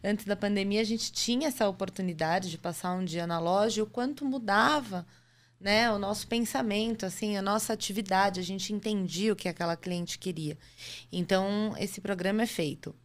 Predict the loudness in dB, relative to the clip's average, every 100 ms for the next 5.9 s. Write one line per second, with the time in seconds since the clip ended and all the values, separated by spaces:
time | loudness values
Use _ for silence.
0 | -8 -6 -2 -4 -2 -2 -2 -4 -4 -4
1 | -4 -2 -2 -4 -4 -4 -2 -2 -2 -2
2 | -2 -2 0 0 0 -6 -4 0 0 -4
3 | -16 -20 -10 -8 0 2 2 -2 -6 -4
4 | -4 -4 -2 0 2 2 0 -4 -6 -4
5 | -2 -2 -2 -2 -2 -2 0 2 0